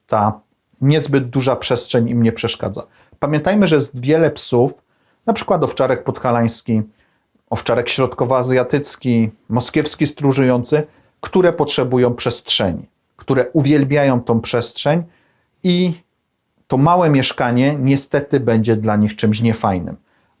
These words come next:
A nieszczęśliwy pies to oczywiście coś niefajnego dla nas. To też nieszczęśliwy właściciel.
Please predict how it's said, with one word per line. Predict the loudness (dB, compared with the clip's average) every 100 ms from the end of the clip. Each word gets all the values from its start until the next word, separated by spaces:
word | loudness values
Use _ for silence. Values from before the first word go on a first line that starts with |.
| 0
A | 2 2
nieszczęśliwy | 2 0 -2 -2 0 0
pies | 2 0 0 -2
to | -2
oczywiście | -2 -2 -4 -4 -4 -4
coś | -4 -8 -8 _ -2
niefajnego | -2 0 2 2 2 0
dla | 0 -2
nas. | -4 -14 -20 _ _ -8
To | -4
też | -2 0
nieszczęśliwy | 0 -2 -2 -4 -4 -6 -4
właściciel. | -2 -2 -4 -16 -20 -20